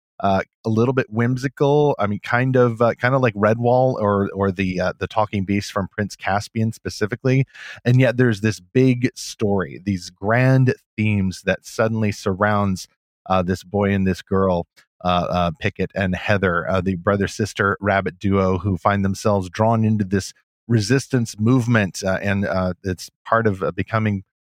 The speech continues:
uh, the heralds of the mended wood. And I really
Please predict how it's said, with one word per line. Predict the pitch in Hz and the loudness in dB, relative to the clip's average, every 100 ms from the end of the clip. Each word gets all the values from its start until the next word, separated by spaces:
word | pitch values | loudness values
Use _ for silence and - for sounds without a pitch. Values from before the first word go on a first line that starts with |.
| _ | _
uh, | 90 | -4
the | 87 95 | -2 -2
heralds | - 120 123 117 107 - | 0 0 2 0 -2 -4
of | 110 98 | -4 -2
the | |
mended | 98 101 113 120 110 101 90 | 0 2 2 2 2 0 -4
wood. | 90 101 104 90 80 - _ _ _ _ | -4 0 2 0 -2 -12 _ _ _ _
And | 104 104 101 98 92 - _ - | 0 2 2 0 -2 -10 _ -4
I | 110 135 135 | 0 2 2
really | 104 107 127 127 117 107 | 0 0 2 2 2 0